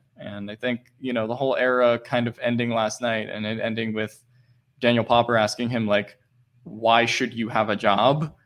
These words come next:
And then it being like, "Oh, well, like, coaches take these losses all the time."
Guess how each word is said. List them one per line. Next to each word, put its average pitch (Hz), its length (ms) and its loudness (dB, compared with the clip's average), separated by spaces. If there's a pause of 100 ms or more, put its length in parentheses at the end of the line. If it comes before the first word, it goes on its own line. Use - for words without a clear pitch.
(220)
And 120 200 2
then 117 160 4
it 113 160 -4
being 120 200 -2
like, 120 260 -4
"Oh, 208 200 4
well, 101 300 -8
like, 107 180 -8 (300)
coaches 175 460 0
take 123 180 -2
these 120 160 -6
losses 107 500 0 (120)
all 131 140 2
the - 80 -8
time." 151 360 2